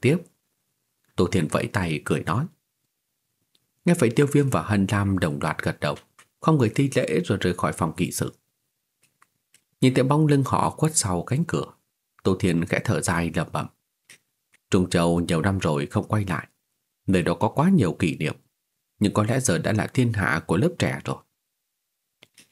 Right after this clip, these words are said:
Rời khỏi phòng nghị sự, trời đã tối hẳn. Trên bầu trời tinh quang lấp lánh,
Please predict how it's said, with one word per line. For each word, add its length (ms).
Rời 160
khỏi 140
phòng 200
nghị 160
sự, 280
trời 260
đã 200
tối 160
hẳn. 160
Trên 120
bầu 180
trời 260
tinh 200
quang 180
lấp 200
lánh, 280